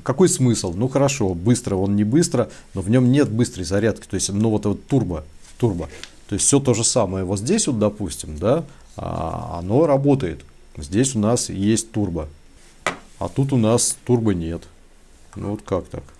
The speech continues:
Быстрая зарядка здесь пошла, а здесь какая-то беда у меня произошла. Нет, не срабатывает.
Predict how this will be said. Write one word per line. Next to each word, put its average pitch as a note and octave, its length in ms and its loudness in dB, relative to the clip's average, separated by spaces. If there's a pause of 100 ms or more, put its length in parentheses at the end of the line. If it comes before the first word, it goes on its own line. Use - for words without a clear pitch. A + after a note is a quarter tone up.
(1300)
Быстрая A2+ 400 2
зарядка A2+ 420 2
здесь G#2+ 240 0
пошла, D3+ 440 0
а A#2 40 2
здесь A#2 340 0 (840)
какая-то - 420 0
беда F#2+ 280 0
у G#2 80 0
меня F#2 240 -2
произошла. F2 640 -4 (1200)
Нет, D#3 440 4 (160)
не G#2 140 4
срабатывает. C3 800 0